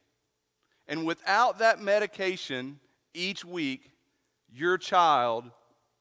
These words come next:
will die. The insurance and pharmaceutical companies are dragging their feet. It is day seven.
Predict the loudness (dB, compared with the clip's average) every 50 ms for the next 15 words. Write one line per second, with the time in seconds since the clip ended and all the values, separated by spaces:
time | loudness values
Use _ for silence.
0 | _ _ _ -12 -10 -8 -6 -2 0 0 0 0 -2 -8 -16 _ _ _ _ _
1 | _ _ _ _ _ _ _ _ _ _ _ _ _ _ _ _ _ _ _ _
2 | _ _ _ _ _ _ _ _ _ _ _ _ _ _ _ _ _ _ _ _
3 | _ _ _ _ _ _ _ _ _ _ _ -8 -2 -2 -2 -2 -2 -4 -6 -4
4 | -2 -2 -2 -4 -6 -8 -12 -12 -4 -2 -2 -2 -2 -4 -6 -8 -8 -10 -8 -8
5 | -8 -8 -8 -4 -4 -4 -2 -2 -6 -8 -6 -6 -8 -8 -10 -10 -6 -2 0 0
6 | 0 0 0 0 0 2 2 2 0 -2 -4 -6 -6 -6 -4 -4 -4 -4 -4 -2
7 | -2 -2 -4 -6 _ _ _ _ _ _ _ _ _ _ _ _ _ _ _ _
8 | _ _ _ _ _ _ _ _ _ _ _ _ _ _ _ _ _ -6 -4 -4
9 | -4 -4 -6 -4 0 2 2 2 0 -2 -6 -6 -2 0 2 2 0 -2 -6 -10
10 | -12